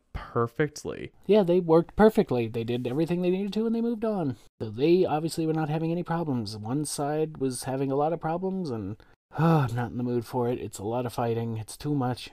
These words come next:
Speaker 2: It's too much fighting. But now we can move on to the runway, or the floor show.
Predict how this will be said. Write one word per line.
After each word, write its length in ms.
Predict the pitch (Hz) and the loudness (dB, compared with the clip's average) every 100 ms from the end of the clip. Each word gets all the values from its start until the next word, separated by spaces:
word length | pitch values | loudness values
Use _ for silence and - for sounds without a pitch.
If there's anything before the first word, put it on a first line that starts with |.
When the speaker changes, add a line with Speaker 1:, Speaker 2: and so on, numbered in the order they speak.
| - | -18
Speaker 2:
It's 120 | - | -10
too 140 | 127 | -6
much 220 | 120 131 - | -4 -4 -4
fighting. 380 | 113 110 110 - _ _ - | -4 -4 -6 -10 _ _ -2
But 120 | 220 | 0
now 120 | 262 | 2
we 100 | 285 | 0
can 140 | - 190 | 2 2
move 200 | 147 120 | 2 2
on 500 | 117 113 160 190 175 - - | -2 -4 -4 -6 -10 -16 -6
to 160 | 156 | -2
the 120 | 175 190 | 0 0
runway, 960 | 208 208 196 196 190 185 180 175 165 | 0 -2 -2 0 0 0 0 0 2
or 160 | 135 120 | 2 2
the 80 | 120 | -2
floor 580 | - 147 139 139 131 120 | 2 6 6 6 4 2
show. 600 | - 127 117 110 113 | -2 -2 -2 -2 -4